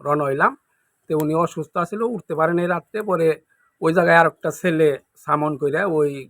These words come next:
ঘুমের থিনে প্রস্রাব করতে উঠছিল। ওই বললো বলে একটা হাইজে এখানে থামাইলো, থামাইলো। হ্যাঁ, হাইজে থেকে আট দশজন লোক নামলো। কিছু লোক ওই সুরু চাচা করে হালট দিয়ে ওইদিকে ঢুকছে। আর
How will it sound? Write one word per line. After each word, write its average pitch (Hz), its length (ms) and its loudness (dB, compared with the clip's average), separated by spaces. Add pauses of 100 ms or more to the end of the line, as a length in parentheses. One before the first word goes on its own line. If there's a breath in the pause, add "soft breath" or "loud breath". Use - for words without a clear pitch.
ঘুমের 139 240 -6
থিনে 139 400 -8
প্রস্রাব 175 400 -4
করতে 185 260 -4
উঠছিল। 196 320 -2 (680)
ওই 165 160 4
বললো 170 280 2
বলে 160 360 0 (580)
একটা 143 520 -2 (100)
হাইজে 170 480 4
এখানে 170 280 0
থামাইলো, 123 520 0
থামাইলো। 170 460 -2
হ্যাঁ, 156 360 0
হাইজে 160 300 0
থেকে 151 240 -6
আট 147 160 2
দশজন 135 300 -6
লোক 135 340 -6
নামলো। 147 420 -2 (540)
কিছু 196 260 2
লোক 196 340 6
ওই 160 680 -2
সুরু 185 280 -4
চাচা 156 300 -4
করে 147 340 -2
হালট 139 380 2
দিয়ে 160 320 0 (540)
ওইদিকে 156 360 0
ঢুকছে। 180 440 -2 (560)
আর 147 300 6